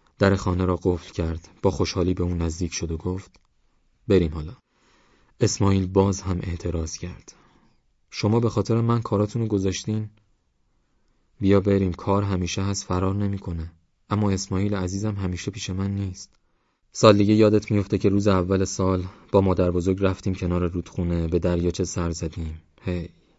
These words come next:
شایدم دیگه من نباشم اون وقت.» اسماعیل دست انداخت روی شانهٔ آنا و خم شد، سر او را بوسید و گفت:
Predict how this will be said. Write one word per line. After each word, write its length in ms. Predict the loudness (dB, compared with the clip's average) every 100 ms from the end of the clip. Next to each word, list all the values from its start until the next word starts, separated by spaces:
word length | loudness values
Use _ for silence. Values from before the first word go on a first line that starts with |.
| _ _ _ _ _ _ _ _
شایدم 360 | 2 4 6 4
دیگه 200 | 2 2
من 220 | 2 4
نباشم 460 | 2 0 -4 -8 -10
اون 100 | -12
وقت.» 400 | -18 -20 -20 -20 _ _ _ _ _ _ _ _ _ -4
اسماعیل 460 | -2 0 0 2 2
دست 260 | 0 -2
انداخت 400 | -2 0 0 0
روی 200 | -2 0
شانهٔ 440 | -2 -2 -2 -2 -2
آنا 320 | -2 -2 -2
و 100 | -4
خم 220 | -4 -6
شد، 200 | -6 -8
سر 200 | -6 -4
او 120 | -2
را 120 | -4
بوسید 380 | -6 -8 -8 -8
و 40 | -6
گفت: 460 | -6 -8 -10 _